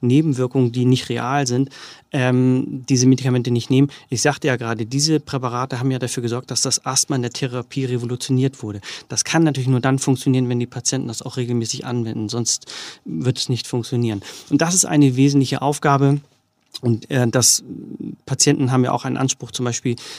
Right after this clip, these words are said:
wenn sie in einem Asthma-Programm sind, auf Schulung. Und da wird ein großer Teil der Zeit darauf verwendet, eben diese Vorurteile auszuräumen,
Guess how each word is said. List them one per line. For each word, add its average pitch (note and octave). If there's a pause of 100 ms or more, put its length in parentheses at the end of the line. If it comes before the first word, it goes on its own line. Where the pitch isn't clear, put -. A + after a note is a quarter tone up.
(120)
wenn C3
sie A#2
in -
einem A#2
Asthma-Programm B2+
sind, B2
auf -
Schulung. E3+ (720)
Und C3
da B2
wird C3+
ein C3+
großer C3
Teil C3+ (240)
der B2
Zeit C3
darauf A#2+
verwendet, B2
eben A#2+
diese A#2+
Vorurteile A#2+
auszuräumen, A#2+